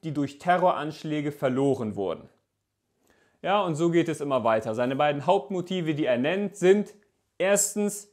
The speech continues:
ich möchte ein Zeichen setzen gegen den großen Austausch. Ich möchte klar sagen, hier kommt ihr nicht rein, ihr könnt uns nicht austauschen, wir werden uns verteidigen. Und wenn er sagt wir, dann meint er den weißen Menschen.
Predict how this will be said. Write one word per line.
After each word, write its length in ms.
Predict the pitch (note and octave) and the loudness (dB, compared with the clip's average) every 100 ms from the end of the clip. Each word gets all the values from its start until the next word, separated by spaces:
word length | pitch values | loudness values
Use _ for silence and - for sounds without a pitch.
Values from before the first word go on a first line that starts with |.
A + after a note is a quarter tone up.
| _ | _
ich 140 | C#3+ D3+ | -8 -4
möchte 320 | D#3+ D#3 C#3+ | -4 -2 -2
ein 180 | B2 B2 | -2 0
Zeichen 440 | F3 F3 F3+ D#3+ | 2 2 0 -4
setzen 380 | D3+ D3+ D3+ C3 | -4 -4 -6 -2
gegen 240 | C#3+ C3 | -2 -2
den 160 | A#2+ A#2+ | -4 -2
großen 400 | B2+ B2+ B2 - | -2 -2 -6 -4
Austausch. 640 | E3 F#3 - F3+ F3 F3+ - - | -2 -2 0 2 2 -2 -12 -18
Ich 120 | C3 | -8
möchte 320 | C3 B2+ B2+ | -8 -8 -12
klar 420 | - - D3+ D#3+ | -10 0 2 4
sagen, 380 | D3+ C#3+ C#3+ C#3+ - | 4 2 2 -2 -8
hier 200 | - D#3 | -2 -2
kommt 320 | D3+ F3 F#3 | 0 -2 0
ihr 80 | E3+ | -4
nicht 220 | D#3 D3 | -4 -4
rein, 260 | D3+ D3+ - | -4 -4 -4
ihr 100 | B2+ | -6
könnt 280 | - F3 F3 | -2 -4 -4
uns 180 | E3+ E3 | -8 -8
nicht 160 | D#3 | -2
austauschen, 640 | D3 D#3 - C#3+ D3 D3+ C#3+ - _ | -2 -2 0 0 0 -4 -10 -14 _
wir 160 | C#3 B2+ | -2 4
werden 280 | C#3+ D3 C3 | 4 4 0
uns 180 | C3 | -4
verteidigen. 720 | - A2 C#3 E3 F#3 G3 A3 - | -4 0 2 2 0 -4 -8 -8
Und 160 | - C#3+ | -2 2
wenn 140 | E3 | 2
er 120 | E3+ C3+ | 2 4
sagt 380 | D3 C3+ A#2 | 4 2 -2
wir, 420 | D#3 A3 A#3+ A3+ - | 2 4 4 2 -4
dann 240 | - C3+ | -2 2
meint 320 | D3 E3 F#3 D#3+ | 2 2 0 0
er 180 | E3 | 0
den 340 | D3 B2+ B2 A#2 | 2 0 -2 2
weißen 600 | B2+ D3 D#3 - C#3 A#2+ | 4 4 0 -6 -4 0
Menschen. 500 | A#2 A#2+ - - | 0 -2 -6 -14